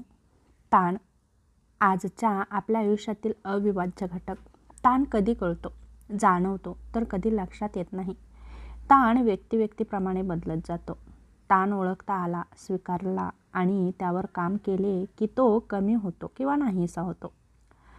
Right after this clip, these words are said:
ताण निर्माण होण्याची विविध कारणं असू शकतात. आज आपण ताणाची लक्षणं,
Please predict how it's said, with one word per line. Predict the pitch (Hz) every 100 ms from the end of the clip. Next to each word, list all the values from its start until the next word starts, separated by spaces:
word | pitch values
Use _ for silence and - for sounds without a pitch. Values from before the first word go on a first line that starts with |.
| - - - 247
ताण | 226 269
निर्माण | 254 233 233
होण्याची | 226 226 208 208 233
विविध | 202 185 202 -
कारणं | 190 175 190 180
असू | - 175
शकतात. | 175 - 170 - _ _ -
आज | 190 185
आपण | 180 - 208 190
ताणाची | 202 185 175 180 214 190
लक्षणं, | - - 190 180